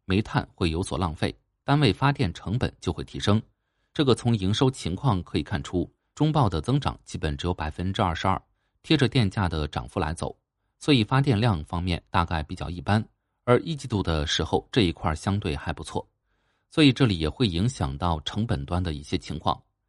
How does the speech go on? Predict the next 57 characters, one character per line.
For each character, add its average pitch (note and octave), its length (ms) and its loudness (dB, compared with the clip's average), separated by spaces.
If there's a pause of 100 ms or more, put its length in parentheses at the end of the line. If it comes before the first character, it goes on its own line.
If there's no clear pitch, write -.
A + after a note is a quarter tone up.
(540)
而 C3+ 160 6
三 E3 180 2
季 D3 100 0
度 A#2+ 200 4
如 A2 100 4
果 F#2 140 0
发 A2+ 180 -2
电 G#2+ 160 2
量 F#2 240 4
能 F2 100 0
够 G2+ 160 0
上 A2+ 220 0
去 - 100 -6
的 D2 80 -6
话， C#2 240 -6 (120)
自 - 120 -4
然 E2+ 160 4
是 - 120 -2
好 - 180 -10
事， - 260 0 (200)
但 F2+ 160 0
大 E2+ 120 2
家 E2 220 0
不 D#2+ 80 -6
要 D#2+ 140 0
忘 D#2+ 160 0
了， A1 160 -8 (380)
发 D3 120 2
电 C#3 220 4
量 B2 180 4
最 - 200 0
重 D#3+ 200 2
要 C#2 140 0
的 - 260 -12
还 - 160 -2
是 G2 140 -2
要 D#2 80 0
看 D#2 260 -4
整 F2 180 -2
体 - 160 -6
的 C2+ 120 -12
大 F2+ 120 -4
环 D2+ 200 -8
境。 - 180 -2 (560)
当 D#3+ 180 4
大 D3 160 6
环 G#2+ 200 2
境 G#2 200 2
处 D#2+ 220 -4
于 F2 100 -4
比 G2+ 140 -2
较 D2 280 0
困 - 200 -4
难 D#2+ 140 2
的 E2 40 -4
时 D#2+ 160 -2
候， - 240 -6